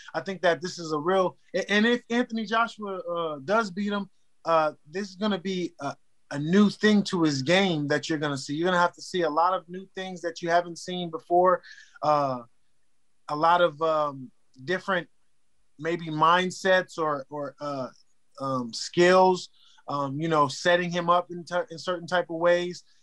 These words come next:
I don't see him knocking out, um, Usyk. Uh, we all know that, uh, Anthony Joshua has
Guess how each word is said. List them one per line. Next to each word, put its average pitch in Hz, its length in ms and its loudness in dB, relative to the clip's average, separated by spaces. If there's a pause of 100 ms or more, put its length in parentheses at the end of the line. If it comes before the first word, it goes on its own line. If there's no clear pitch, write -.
(120)
I 151 80 2
don't 175 140 2
see 180 180 -8
him 165 180 -6
knocking 160 360 2
out, 170 300 2
um, 151 460 -10 (420)
Usyk. 175 460 -2 (400)
Uh, 143 200 4
we 170 180 2
all 160 260 6
know 160 240 0
that, 143 240 -2 (120)
uh, 135 300 -6 (160)
Anthony 151 240 -6
Joshua 151 400 4
has 139 260 0